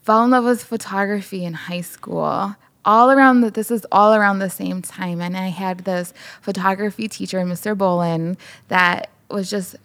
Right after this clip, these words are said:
so amazing. It, this was my outlet. And so it was senior year,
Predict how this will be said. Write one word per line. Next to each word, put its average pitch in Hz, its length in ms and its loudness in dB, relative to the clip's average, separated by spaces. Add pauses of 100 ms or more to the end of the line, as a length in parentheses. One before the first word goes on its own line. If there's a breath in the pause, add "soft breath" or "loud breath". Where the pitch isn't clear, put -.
so 214 220 -2
amazing. 190 560 -2
It, - 220 -8
this 208 140 -4
was 220 160 -2
my 214 220 -2
outlet. 160 640 0
And 190 160 -4
so 185 220 -2
it - 160 -4
was 190 260 -4
senior 233 520 -2
year, 185 680 -2